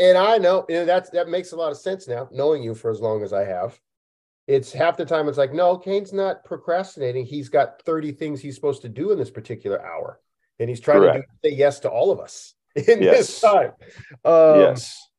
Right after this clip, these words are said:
Speaker 1: I was thinking about this for me, and obviously I, I give my therapist, Doctor Lennox, a ton of credit for helping me talk about many of these things. But I think I have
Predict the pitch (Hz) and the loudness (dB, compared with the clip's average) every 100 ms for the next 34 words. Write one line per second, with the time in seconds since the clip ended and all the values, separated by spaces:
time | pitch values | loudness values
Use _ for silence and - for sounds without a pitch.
0 | - 151 214 214 240 220 226 196 190 196 | -4 0 2 0 -4 -2 0 0 0 -4
1 | 190 165 151 165 165 127 135 - - 131 | -4 -8 -8 -6 -6 -6 -12 -12 -8 -4
2 | 147 151 143 147 131 127 - 131 123 _ | -2 -4 -6 -2 0 -2 -4 -6 -8 _
3 | 120 151 127 123 117 113 156 135 127 120 | -6 -6 -4 -4 -2 0 0 0 -4 -4
4 | 147 127 123 117 151 117 123 110 143 160 | -4 -2 -4 -4 -2 -4 -8 -8 -4 -4
5 | 143 117 120 113 117 123 117 110 - 135 | -4 -6 -6 -6 -6 -6 -8 -10 -6 -6
6 | - 113 120 180 339 254 98 98 107 95 | -4 -6 -4 -6 -4 -6 -6 -14 -14 -16
7 | _ _ _ _ 156 170 233 277 208 185 | _ _ _ _ 0 0 0 -2 0 0
8 | 170 165 160 160 | 0 0 2 0